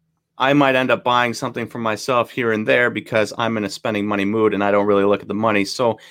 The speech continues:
you're buying presents, you buy a couple cards for yourself, you've paid for your holiday meals, you've paid for your New Year's champagne and, uh, lobster tail or whatever. And then you get into the new year and you check your bank account and you realize that you spent three thousand dollars in the course of, like, two weeks.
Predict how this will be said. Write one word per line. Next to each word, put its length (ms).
you're 120
buying 280
presents, 560
you 80
buy 180
a 60
couple 240
cards 340
for 100
yourself, 560
you've 220
paid 260
for 300
your 180
holiday 460
meals, 560
you've 240
paid 280
for 120
your 140
New 180
Year's 340
champagne 800
and, 320
uh, 320
lobster 460
tail 320
or 80
whatever. 540
And 120
then 120
you 80
get 160
into 160
the 80
new 180
year 320
and 100
you 80
check 280
your 80
bank 220
account 360
and 100
you 120
realize 400
that 100
you 120
spent 420
three 160
thousand 340
dollars 380
in 60
the 40
course 320
of, 100
like, 160
two 160
weeks. 440